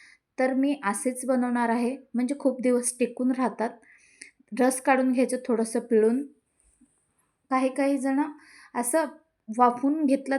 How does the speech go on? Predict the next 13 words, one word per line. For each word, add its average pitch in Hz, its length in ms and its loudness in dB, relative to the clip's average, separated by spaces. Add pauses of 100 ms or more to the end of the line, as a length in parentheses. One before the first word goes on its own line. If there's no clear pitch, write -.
तरी 269 180 0
चालतंय, 240 520 0 (4000)
थोडं 247 280 2
वाफवायचं 220 480 -2
असतं. 208 340 -6
तोही 226 300 -2 (200)
खूप 240 260 -2
असं 247 200 -2
वाफवलं 233 400 0
की 240 180 -8 (280)
एकदम 226 320 -2 (1500)
नरम 220 380 2
पडतात 226 460 -2